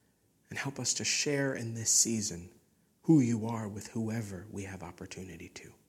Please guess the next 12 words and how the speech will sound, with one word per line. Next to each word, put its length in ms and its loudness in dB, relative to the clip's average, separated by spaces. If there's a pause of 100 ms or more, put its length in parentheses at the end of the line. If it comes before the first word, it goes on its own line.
(1500)
that 180 -8
they 220 0
may 160 -2
have 240 -4
their 120 -4
name 300 -6
written 300 -10
in 100 -10
the 60 -8
book 200 -8
of 140 -6
life, 320 -10